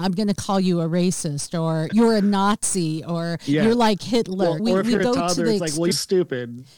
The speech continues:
Speaker 1: And then,
Speaker 2: <laughs>
Speaker 1: and, and what were we talking about? Oh, we were talking about if there should be off-leash areas for dogs.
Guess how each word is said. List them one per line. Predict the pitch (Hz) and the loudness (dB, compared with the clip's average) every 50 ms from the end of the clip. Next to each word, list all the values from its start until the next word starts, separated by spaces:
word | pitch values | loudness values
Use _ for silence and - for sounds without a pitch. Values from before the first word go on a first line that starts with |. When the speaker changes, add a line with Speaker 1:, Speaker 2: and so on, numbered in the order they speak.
| - - | -10 -4
Speaker 1:
And | 220 247 247 233 196 | 0 0 0 2 2
then, | - 277 285 254 | 0 0 0 0
Speaker 2:
<laughs> | - - | -2 0
Speaker 1:
and, | 240 247 214 175 - | 0 0 0 -2 0
and | 240 240 226 | 0 2 4
what | 269 277 247 | 4 2 2
were | 302 330 302 | 0 -4 -4
we | 311 330 302 - | -2 -4 -4 -4
talking | - 269 269 277 269 - 320 285 | -2 -2 0 0 -2 -2 -4 -4
about? | 302 262 302 294 302 285 - | -2 -2 0 0 0 0 0
Oh, | 269 302 285 | -2 -2 -2
we | 277 302 320 | -2 -2 -4
were | 320 311 302 | -4 -4 -4
talking | - - 277 277 269 - 311 269 | -4 -4 -6 -6 -4 -4 -4 -4
about | 262 233 254 240 233 | -4 -2 -2 -2 -2
if | 226 214 - - - | -2 -4 -4 -6 -8
there | 185 214 220 214 | -4 -2 -2 -2
should | - - 254 220 | -2 -2 -2 -2
be | 202 226 214 196 - | 0 0 0 -2 -2
off-leash | - 196 208 214 - 214 214 208 208 196 - - - | -2 -4 -4 -4 -6 -6 -4 -4 -2 -4 -4 -6 -6
areas | 185 185 190 196 190 190 180 160 - | -4 -2 -2 -2 -2 -4 -4 -6 -8
for | - - 170 | -8 -8 -8
dogs. | 160 151 190 180 185 175 151 143 139 - | -6 -6 -4 -4 -4 -4 -4 -6 -8 -12